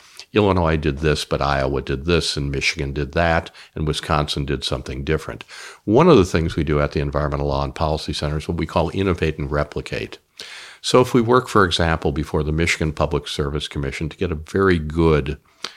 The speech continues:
decision involving, you know, regulatory treatment of solar installations, large utility scale projects, we then try to replicate that in some of the other states. It's the right thing to do. It's effectively. And of course, the Illinois Commerce Commission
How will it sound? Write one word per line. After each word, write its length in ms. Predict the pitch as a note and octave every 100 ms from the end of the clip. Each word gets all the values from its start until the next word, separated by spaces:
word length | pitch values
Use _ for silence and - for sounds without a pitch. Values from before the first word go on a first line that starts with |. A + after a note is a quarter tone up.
| _ -
decision 520 | D#2+ - F2+ D#2+ D2+
involving, 840 | D2 C#2 C#2+ C2+ C2+ C#2 C2+ C#2 _ - _ -
you 80 | A#2
know, 80 | F#2
regulatory 720 | F2 G2 F#2+ D#2+ - D2 D2+
treatment 400 | - C#2+ D#2 C2+
of 100 | -
solar 480 | - C#2 C2 C2+
installations, 1000 | D2+ D2+ - C#2+ C#2 C#2 - C2 C#2 - - - -
large 320 | D#2 D2+ D#2
utility 420 | E2 - F2 D2 C#2+
scale 340 | - C2+ C2
projects, 720 | - D2 C#2 - C2+ - - - - - - - -
we 120 | A#2
then 220 | A#2 A2
try 220 | G#2 G#2
to 80 | F2+
replicate 720 | E2+ E2 F2 - E2 - C2+
that 260 | - C#2+ -
in 60 | C#2+
some 240 | - C#2
of 60 | C2+
the 100 | B1+
other 200 | B1+ C2
states. 540 | - B1 - - - _ - - - -
It's 200 | A2+ -
the 80 | A2
right 280 | F#2 G#2+ A2+
thing 220 | G2 F#2
to 100 | E2+
do. 220 | D#2+ D#2+
It's 160 | D#2+ -
effectively. 640 | D#2+ F2+ E2 F#2+ E2 G2
And 120 | A2+ A#2
of 140 | -
course, 420 | - C3+ F2+ -
the 120 | -
Illinois 320 | E2 F2+ D#2+ D#2
Commerce 420 | - D2+ D#2 -
Commission 500 | - C#2+ C#2 D#2